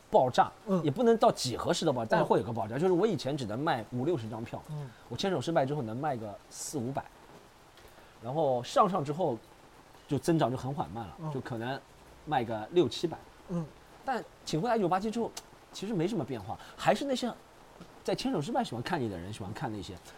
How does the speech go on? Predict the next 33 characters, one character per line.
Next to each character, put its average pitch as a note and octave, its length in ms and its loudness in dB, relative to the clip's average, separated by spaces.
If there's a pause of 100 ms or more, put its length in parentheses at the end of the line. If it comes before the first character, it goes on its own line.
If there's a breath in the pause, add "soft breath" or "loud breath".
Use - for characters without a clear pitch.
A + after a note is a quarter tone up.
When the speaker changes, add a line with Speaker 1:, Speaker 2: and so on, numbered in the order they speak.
(160 loud breath)
Speaker 1:
我 C#3+ 80 -2
觉 F3 60 -2
得 B3 60 -2
就 A#3 60 0
很 E3+ 240 0
难 C3 160 2
往 A#2 160 2
外 C#3 140 4
推 - 240 2
了。 A3+ 120 4 (260 loud breath)
而 F#3+ 120 6
且 A3 60 2
我 E3 100 2
这 D3+ 80 2
试 B3+ 240 -2
错 G#3+ 140 -2
成 D#3 180 -2
本 B2 120 -4
太 C3+ 160 -4
高， A2 180 -2
Speaker 2:
到 G#3+ 100 4
个 G#3+ 40 4
瓶 F3 140 4
颈。 E3 100 -4
Speaker 1:
一 D#3+ 40 -2
年， F#3 160 2 (140)
一 B3+ 100 2
年 F3+ 220 6
只 D#3 80 0
能 B2+ 140 -2
试 - 220 -2
一 C3 140 2
次， - 320 -4